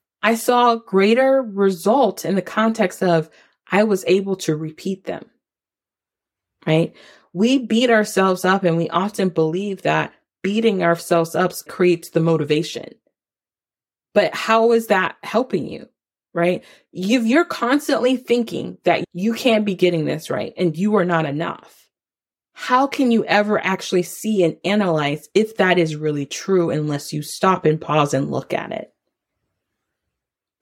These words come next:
And that is something that when I work with my clients, we're working on.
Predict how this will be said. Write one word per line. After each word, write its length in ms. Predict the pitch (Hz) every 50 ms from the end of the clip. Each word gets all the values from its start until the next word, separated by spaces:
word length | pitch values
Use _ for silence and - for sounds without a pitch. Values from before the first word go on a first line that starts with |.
| _ _ _ - - _ _ _
And 220 | - 180 180 180 165
that 240 | 175 180 196 214
is 180 | 226 226 226 -
something 460 | - 208 196 196 - - 190 180 170
that 260 | 160 196 156 143 - - _ _
when 220 | _ 147 165 165 160
I 100 | 156 151
work 240 | 151 165 175 175
with 100 | 170 170
my 140 | 165 160 170
clients, 520 | 170 - - 170 165 160 147 139 101 - -
we're 280 | - 160 170 190 208
working 440 | 214 196 190 208 208 - 156 135 131
on. 320 | 117 - 131 139 - -